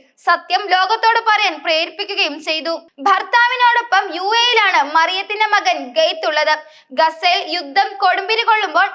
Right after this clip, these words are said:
തന്റെ കുഞ്ഞുമകന്റെ സുരക്ഷതയായിരുന്നു മറിയത്തിന്റെ പ്രധാന ചിന്ത. അവനെ സുരക്ഷിതനാക്കാൻ ഭർത്താവിന്റെ സമീപത്തേക്ക് പറഞ്ഞയക്കുകയായിരുന്നു അവർ. ഒരമ്മയ്ക്ക് തന്റെ കുഞ്ഞിനെ പിരിയുക എന്നത്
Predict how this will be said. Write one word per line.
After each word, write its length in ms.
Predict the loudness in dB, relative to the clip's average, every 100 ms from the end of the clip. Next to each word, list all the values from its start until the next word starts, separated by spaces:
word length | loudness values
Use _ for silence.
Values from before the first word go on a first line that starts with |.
| -10 -20
തന്റെ 380 | _ -4 0 -2
കുഞ്ഞുമകന്റെ 720 | -2 -4 -2 0 0 0 0
സുരക്ഷതയായിരുന്നു 880 | -2 -2 -2 -2 0 2 2 0 -4
മറിയത്തിന്റെ 560 | -2 -2 -2 -4 -2 -2
പ്രധാന 420 | -2 0 0 -2
ചിന്ത. 260 | -6 -2 0 -2 -8 _ -2
അവനെ 320 | 0 0 -2 -2
സുരക്ഷിതനാക്കാൻ 880 | -2 -2 -4 -2 0 0 0 -2 -4 -10 -2
ഭർത്താവിന്റെ 560 | 0 0 0 0 -2
സമീപത്തേക്ക് 760 | -2 -2 -2 -4 -4 0 0 0 0
പറഞ്ഞയക്കുകയായിരുന്നു 1040 | 0 0 -2 -2 -4 0 2 2 0 -2
അവർ. 320 | 0 0 -4 -12 _ _ 0
ഒരമ്മയ്ക്ക് 720 | 2 4 2 -2 -2 0 -2 -2 -4
തന്റെ 200 | -2 -6
കുഞ്ഞിനെ 420 | -8 -6 -4 -2
പിരിയുക 460 | 0 0 0 0
എന്നത് 460 | 0 0 0 0